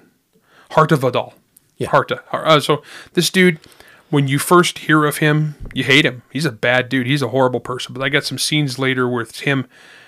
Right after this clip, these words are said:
Speaker 1: and he is still a horrible person, but he's a horrible person for his family.
Speaker 2: Yeah.
Speaker 1: Like, he's, he's, he's the, he's the king, basically, of his people,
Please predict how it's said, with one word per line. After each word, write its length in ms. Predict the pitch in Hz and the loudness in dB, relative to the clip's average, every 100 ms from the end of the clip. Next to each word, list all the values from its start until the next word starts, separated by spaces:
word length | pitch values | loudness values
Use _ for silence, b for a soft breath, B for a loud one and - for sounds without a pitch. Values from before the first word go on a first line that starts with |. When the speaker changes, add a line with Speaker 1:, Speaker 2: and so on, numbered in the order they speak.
| b | b
Speaker 1:
and 100 | 143 | 2
he 100 | 143 | 6
is 80 | 190 | 6
still 220 | - 180 | 8 6
a 40 | 139 | 8
horrible 260 | 147 131 | 6 6
person, 400 | 113 139 139 131 _ b b - | 0 -2 -2 -10 _ b b 0
but 80 | |
he's 100 | 147 | 0
a 40 | 135 | 0
horrible 420 | - 185 180 165 | 0 4 4 4
person 500 | 165 156 143 143 135 _ _ _ _ _ _ _ _ _ _ | 0 -4 -2 -6 -8 _ _ _ _ _ _ _ _ _ _
for 320 | - - 147 | -20 -2 -2
his 260 | 131 135 - | 0 -4 -4
family. 520 | - 117 - 170 - _ _ _ _ | -2 -4 -4 -18 -20 _ _ _ _
Speaker 2:
Yeah. 200 | - 85 _ _ _ _ - | -10 -10 _ _ _ _ -10
Speaker 1:
Like, 140 | 123 | -4
he's, 440 | 160 156 143 135 | 2 2 2 -6
he's, 300 | 131 135 139 | -8 -6 -6
he's 320 | 139 139 147 135 | -4 -2 0 6
the, 180 | 147 | 6
he's 200 | 135 139 | 6 0
the 60 | 147 | 2
king, 420 | 202 156 120 131 | 4 4 4 -2
basically, 340 | 135 127 - 127 | -2 -2 -2 -4
of 100 | - | -2
his 180 | 135 | -6
people, 500 | - 160 151 113 110 | 0 0 2 -2 -4